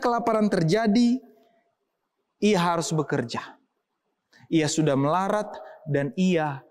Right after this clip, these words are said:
harus bekerja sendirian. Berapa banyak dari kita yang menyadari hal itu? Kita datang kepada Bapa, meminta, kita mendapatkan apa yang kita mau, kita pergi daripada Tuhan, sepertinya hubungan kita tidak berkembang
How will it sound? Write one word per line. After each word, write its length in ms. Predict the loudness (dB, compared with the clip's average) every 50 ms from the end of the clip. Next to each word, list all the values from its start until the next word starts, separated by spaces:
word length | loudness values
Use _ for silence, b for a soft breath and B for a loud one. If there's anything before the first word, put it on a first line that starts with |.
| _ _ _
harus 500 | -8 -4 -4 -2 0 -2 -2 -2 -4 -6 -6
bekerja 800 | -4 -2 -2 -2 -2 -2 -2 -2 -2 0 -2 -2 -2 -2 -6 -10 b b b b b
sendirian. 640 | -12 -6 -2 -2 0 0 0 0 -2 -4 -8 -12 -14 -16 _ _ _ _ _ _ _ _
Berapa 320 | -2 0 0 2 2 0 0
banyak 160 | 0 0 0
dari 200 | 2 0 0 0 0
kita 160 | 0 0 0
yang 220 | 0 0 0 -2 -4 -6 B B B 0
menyadari 560 | 2 2 2 2 2 0 0 2 2 2 0
hal 240 | 0 0 0 0 0
itu? 240 | -2 -4 -6 -10 -12 B B B B
Kita 240 | -4 -2 0 0 2
datang 240 | 2 2 0 0 0
kepada 320 | 0 0 0 0 0 2
Bapa, 480 | 2 2 0 0 -2 -2 -2 -2 -4 -6 B B -6
meminta, 720 | -2 0 2 4 4 4 4 2 0 0 0 -2 -2 -2 -4 B B -4
kita 240 | -4 -2 0 2
mendapatkan 480 | 2 2 2 0 0 -2 -2 -2 0 0 0 0
apa 140 | 0 0 0
yang 160 | 0 0 0
kita 560 | -2 -2 -2 0 0 0 -2 -2 -6 -10 -8 -4 0
mau, 640 | 0 2 2 2 2 2 2 0 0 -2 -6 -12 -16 -18 -20 -20 -8
kita 240 | -4 -2 -2 -2 -2
pergi 400 | -2 0 0 0 2 2 2 2
daripada 400 | 2 2 0 0 0 0 0 0
Tuhan, 480 | 0 -2 -4 -2 -2 -2 -4 -4 -6 -10 B B B
sepertinya 480 | -6 -4 -2 -2 0 0 0 0 0 2
hubungan 400 | 2 2 2 2 2 0 0 0
kita 240 | 0 0 -2 -2
tidak 320 | 0 0 2 2 2 2 0
berkembang 800 | -2 -2 -2 0 0 0 2 2 2 2 0 0 0 -2 0